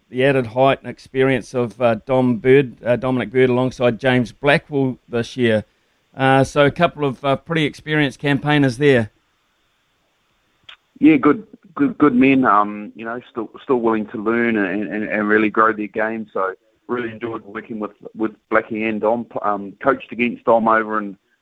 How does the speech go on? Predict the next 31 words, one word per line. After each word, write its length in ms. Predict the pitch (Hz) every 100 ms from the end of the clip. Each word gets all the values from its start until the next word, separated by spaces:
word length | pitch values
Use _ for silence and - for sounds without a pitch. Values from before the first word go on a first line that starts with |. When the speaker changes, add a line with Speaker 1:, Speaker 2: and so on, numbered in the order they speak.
| _ _ _ _ _ 110
Speaker 2:
in 160 | 104
France 460 | - 120 120 107 95
when 160 | 104 104
he 80 | 110
was 140 | 104
operating 500 | 101 117 104 107 101 101
for, 240 | 101 98 -
for 180 | 107 98
Racing, 440 | 101 - 110 101
where 120 | 98 98
they 160 | 95
had 120 | 101
an 140 | 98 95 _ 98
outstanding 560 | 82 - 110 107 98
defensive 460 | 92 - 101 101 -
line 220 | 98 101
out. 180 | 98 - -
So 180 | 98 101
it's 140 | -
actually 300 | 110 - 104 - _
nice 280 | 104 101 101 -
to, 180 | 101 98
um, 340 | 98 95 90 - _ _ _ _ -
to 80 | 110
actually 280 | 101 113 101
be 200 | 104 104
on 140 | 95
his 160 | 104 98 -
side 180 | 98 95
of 100 | 95
the 220 | 92